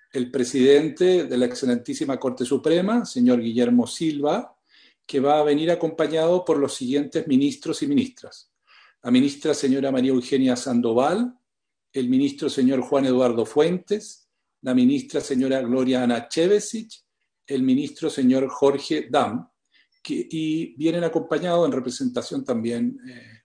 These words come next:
de la Corte Suprema, la directora de comunicaciones, doña María Luza, Lucy Dávila, y representantes del canal de T V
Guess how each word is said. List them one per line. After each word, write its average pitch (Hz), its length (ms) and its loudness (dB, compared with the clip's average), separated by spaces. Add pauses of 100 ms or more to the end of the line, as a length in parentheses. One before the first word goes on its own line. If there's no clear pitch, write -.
de 107 120 -16
la 107 60 -14
Corte 120 240 -10
Suprema, 220 400 2
la 185 80 4
directora 139 420 2
de 131 80 -2
comunicaciones, 160 800 2
doña 131 220 -4
María 123 240 0
Luza, 123 400 -6 (300)
Lucy 135 380 -4
Dávila, 175 600 -2 (580)
y 202 420 -4
representantes 139 760 0
del - 160 -8
canal 139 380 2
de 147 100 -2
T 131 140 -2
V 139 300 0